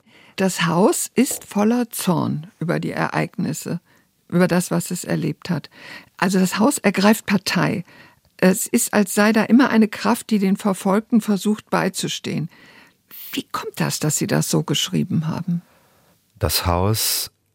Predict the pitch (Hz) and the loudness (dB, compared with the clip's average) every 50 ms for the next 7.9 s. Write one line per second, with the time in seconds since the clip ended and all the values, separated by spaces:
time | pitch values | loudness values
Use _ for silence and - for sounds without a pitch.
0 | _ _ _ - - - 92 95 98 - - - - 80 87 - - 78 78 78 | _ _ _ -6 -4 -2 -2 -2 -2 -4 -6 -6 -4 -4 -4 -2 0 0 0 0
1 | 78 85 90 85 87 82 82 80 - 78 76 - - 71 69 78 71 - - - | 0 0 0 0 0 0 0 0 -2 -2 -2 -2 -2 -4 -4 -4 -4 -4 -6 -6
2 | 64 - - - 65 64 - - - - - - - _ _ _ - - - 76 | -8 -8 -8 -10 -10 -10 -10 -10 -12 -14 -16 -18 -20 _ _ _ -10 -6 -2 -2
3 | 76 76 76 78 76 - - - - - - _ _ - - - 82 80 85 - | 0 0 -2 -2 -2 -4 -4 -6 -6 -8 -10 _ _ -6 -4 -2 -2 -2 -2 -2
4 | - - - 80 90 - - - 85 78 80 80 82 80 78 78 78 - 76 - | -2 -2 -2 -2 -2 -4 -4 -4 -4 -2 0 0 0 0 0 0 0 -2 -2 -2
5 | - - - - 82 - - 82 80 80 82 73 87 82 - - - 82 78 78 | -4 -2 -2 -2 -2 0 2 2 4 4 4 2 0 -2 -2 -2 -2 0 0 0
6 | 80 - - - - - - - - - - - - _ _ _ - 76 90 85 | 0 -2 -6 -12 -20 -20 -20 -20 -20 -20 -20 -20 -20 _ _ _ 0 0 0 0
7 | 78 82 76 78 73 76 82 85 78 80 78 78 78 78 76 73 - | -2 -2 -2 0 0 0 0 -2 -2 0 0 2 2 2 2 0 -2